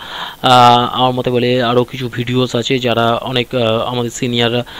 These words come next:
আহ, অবজেক্ট ওরিয়েন্টেড প্রোগ্রামিং সম্বন্ধে লেকচার দিয়েছে, তাদের ভিডিওগুলো আপনারা ফলো করুন।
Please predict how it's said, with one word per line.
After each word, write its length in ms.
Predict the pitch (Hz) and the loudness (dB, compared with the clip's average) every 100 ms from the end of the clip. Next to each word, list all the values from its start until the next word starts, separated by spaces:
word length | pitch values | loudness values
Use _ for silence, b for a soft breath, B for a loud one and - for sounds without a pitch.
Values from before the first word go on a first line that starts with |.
| B B - | B B -2
আহ, 280 | 120 120 | 0 0
অবজেক্ট 260 | 110 120 127 | 0 -2 -2
ওরিয়েন্টেড 280 | 120 120 113 | -2 -4 -4
প্রোগ্রামিং 380 | 113 117 117 117 | -4 -4 -6 -8
সম্বন্ধে 640 | - 120 117 120 123 120 113 | -10 -8 -8 -4 -4 -4 -4
লেকচার 400 | 117 113 - 120 | -4 -2 -2 -4
দিয়েছে, 260 | 117 117 | -4 -4
তাদের 280 | 131 117 113 | -4 -4 -4
ভিডিওগুলো 460 | 110 110 117 113 117 | -4 -2 -2 0 -2
আপনারা 300 | 113 120 120 | -2 -4 -4
ফলো 260 | - 117 | -4 -6
করুন। 240 | 117 - | -4 -6